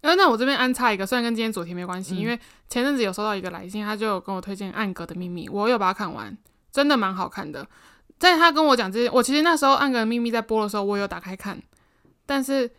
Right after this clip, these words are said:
Speaker 1: 因为那时候我不知道那两个男人是谁，他就很不吸引我，所以我就看了大概前面可能，可能还不到半个小时哦，我就关掉了。我就想说，嗯，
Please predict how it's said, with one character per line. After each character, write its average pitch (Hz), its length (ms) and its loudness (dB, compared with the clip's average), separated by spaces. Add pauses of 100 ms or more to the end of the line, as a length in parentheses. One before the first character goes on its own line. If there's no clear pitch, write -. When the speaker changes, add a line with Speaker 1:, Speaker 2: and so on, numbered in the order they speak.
(100)
Speaker 1:
因 269 100 -6
为 285 60 2
那 285 100 0
时 240 80 0
候 214 60 2
我 196 80 0
不 208 80 -4
知 - 20 4
道 233 80 4
那 240 100 2
两 190 140 -4
个 175 80 -8
男 185 160 -6
人 175 100 -6
是 190 60 -6
谁， - 420 -10
他 247 200 0
就 254 120 4
很 196 200 -4
不 214 80 0
吸 208 240 -6
引 170 120 -12
我， - 220 -14
所 262 140 2
以 - 20 6
我 226 80 2
就 247 80 4
看 254 160 -2
了 220 80 -2
大 214 80 -2
概 214 140 -4
前 190 200 -10
面 208 200 -6
可 196 100 -12
能， 180 220 -12
可 208 80 -8
能 233 80 -2
还 233 40 -2
不 226 60 0
到 247 80 6
半 247 160 2
个 196 80 -4
小 175 180 -6
时 - 200 -14
哦， 165 180 -12 (520)
我 202 100 -10
就 208 120 -2
关 190 220 -4
掉 190 220 -8
了。 - 100 -18 (140)
我 196 60 -12
就 196 80 -10
想 180 180 -14
说， 180 300 -14
嗯， 175 440 -14